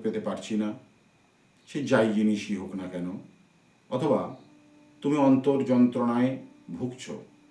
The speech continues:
তো তুমিও মনে মনে যদি ভাবো, দেখবে কোনো না কোনো সময় কাউকে না কোনোভাবে ফাঁকি দিয়ে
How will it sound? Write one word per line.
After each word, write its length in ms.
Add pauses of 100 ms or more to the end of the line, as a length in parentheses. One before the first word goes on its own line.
(800)
তো 340 (840)
তুমিও 340
মনে 220
মনে 200
যদি 220
ভাবো, 380
দেখবে 480 (640)
কোনো 180
না 120
কোনো 260
সময় 340
কাউকে 280
না 100
কোনোভাবে 840 (600)
ফাঁকি 280
দিয়ে 360